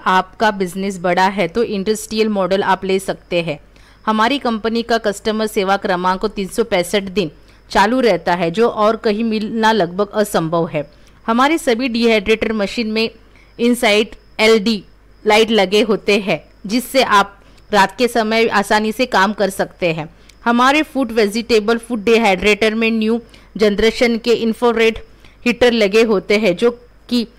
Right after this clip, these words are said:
कम बिजली लेते हैं, अधिक हीट निर्माण करते हैं। जुगाड़ में ड्रायर में के सामान्य हीटर लगे होते हैं, जो काफी बिजली लेते हैं। नटमेग, मोरिंगा लीफ,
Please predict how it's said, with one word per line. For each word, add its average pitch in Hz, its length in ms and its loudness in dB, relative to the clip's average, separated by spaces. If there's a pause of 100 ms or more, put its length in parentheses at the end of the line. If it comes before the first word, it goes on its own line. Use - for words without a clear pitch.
(260)
कम 254 200 4
बिजली 220 320 2
लेते 208 400 4
हैं, 180 180 -2 (760)
अधिक 226 280 0
हीट 269 140 0
निर्माण 214 340 0
करते 185 380 0
हैं। 170 160 -6 (300)
जुगाड़ 254 360 2
में 262 280 2
ड्रायर 214 360 2
में 240 160 0
के 254 180 0
सामान्य 226 500 0
हीटर 233 320 2
लगे 220 320 2
होते 208 420 0
हैं, 190 300 -2
जो 240 200 4 (340)
काफी 240 280 2
बिजली 214 340 0
लेते 170 360 0
हैं। 147 200 -10 (2250)
नटमेग, 240 760 0 (420)
मोरिंगा 233 720 2 (340)
लीफ, 240 260 0